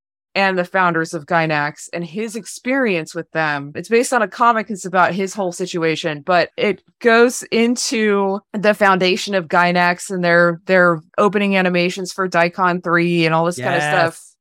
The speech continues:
Speaker 2: Yep.
Speaker 1: which is, you know, basically how these fans became the, the, the icons that they were really, really into. And it's an incredible success story, but also, you know, wrought with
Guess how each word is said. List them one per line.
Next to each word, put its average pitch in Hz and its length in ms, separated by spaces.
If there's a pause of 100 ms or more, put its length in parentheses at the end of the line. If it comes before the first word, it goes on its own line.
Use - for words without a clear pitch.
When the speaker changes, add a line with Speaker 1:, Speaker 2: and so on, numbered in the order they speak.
(240)
Speaker 2:
Yep. 117 140
Speaker 1:
which 190 160
is, - 360
you 220 120
know, 180 100 (320)
basically 240 480
how 208 220
these 202 360 (140)
fans 196 720 (400)
became 202 960 (540)
the, 190 480
the, 185 440
the 190 120
icons 190 560
that 175 180
they 165 500
were 160 500
really, 180 420
really 165 280
into. 180 420
And 147 220
it's 175 180
an 185 60
incredible 175 520
success 185 440
story, 165 340
but 160 140
also, 165 500
you 190 120
know, 156 140
wrought 165 420
with 170 400